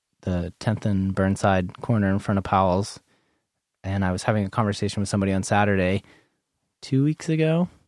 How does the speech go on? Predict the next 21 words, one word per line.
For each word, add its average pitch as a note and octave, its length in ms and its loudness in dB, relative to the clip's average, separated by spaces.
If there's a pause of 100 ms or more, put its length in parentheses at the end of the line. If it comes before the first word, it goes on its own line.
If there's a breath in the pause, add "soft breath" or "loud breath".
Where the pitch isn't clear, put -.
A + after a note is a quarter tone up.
(720)
and A2 180 2
they A2 80 2
were A2+ 120 2
not A2 220 4
into A2+ 140 0
puzzles, G2 520 -2 (520)
but A#2+ 80 -8
we A2+ 80 -2
were G#2+ 80 -2
still A#2+ 200 0
talking, G2+ 440 0 (600 soft breath)
and G#2+ 320 2
it F#2+ 60 -2
came A2+ 220 4
up G#2+ 180 4
that G#2+ 220 2
my G#2+ 160 4
bike G2+ 300 2
is G2 260 -4
in G#2 140 -4
disrepair, G2+ 720 2